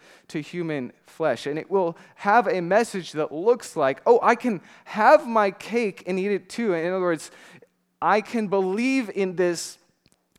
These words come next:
spiritual religious ideology and still do whatever I want. That's why it will be so attractive. Now, for most of us, or any person, now let's just take it even out of our context as Christians,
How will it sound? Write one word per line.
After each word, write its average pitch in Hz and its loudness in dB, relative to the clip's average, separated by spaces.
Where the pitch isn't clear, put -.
spiritual 226 -2
religious 185 -2
ideology 170 0
and 233 2
still 285 0
do 208 -4
whatever 190 2
I 202 0
want. 269 0
That's 214 4
why 214 4
it 170 4
will 180 0
be 185 -6
so 214 2
attractive. 196 -2
Now, 156 -4
for 196 0
most 202 2
of 156 0
us, 160 0
or 175 0
any 262 0
person, 147 -6
now 165 -2
let's 214 -2
just 214 -8
take 190 -4
it 185 -2
even 180 -4
out 175 -2
of 160 -4
our 147 0
context 135 -10
as 113 -20
Christians, 135 -10